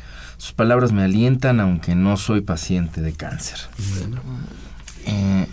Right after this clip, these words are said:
Speaker 1: la señora Esperanza Sánchez, por favor, si pueden repetir,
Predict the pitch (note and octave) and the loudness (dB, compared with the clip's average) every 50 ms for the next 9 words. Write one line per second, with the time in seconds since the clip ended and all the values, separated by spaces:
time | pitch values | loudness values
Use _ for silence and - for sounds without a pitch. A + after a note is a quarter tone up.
0 | - G2 G#2+ A2 G#2+ A2+ A2+ A#2+ B2 B2 A#2+ A#2 - - A2 G2 G2+ G2+ G2 - | -2 0 0 2 4 4 4 6 6 4 4 2 2 2 2 4 4 4 2 2
1 | A#2 A2+ - D#3+ D#3+ D#3 D3+ - - C3+ C3 - - - - - - - - - | 2 2 4 4 4 4 2 2 2 2 2 0 -4 -8 -14 -16 -16 -16 -16 -16
2 | - - - - - C3+ B2+ C3 D3 D#3 F#3 F#3+ E3+ - D3 C3 - C#3+ C#3+ D3 | -16 -16 -12 -4 -2 0 2 4 4 4 4 4 4 2 2 2 2 2 4 4
3 | C#3+ C#3 C3 C3 B2+ A2 G#2+ - G#2 - - G#2+ G2+ G#2 - B2+ B2+ C3 B2+ A#2 | 6 6 4 4 2 0 0 0 0 2 2 2 2 2 4 4 4 6 4 4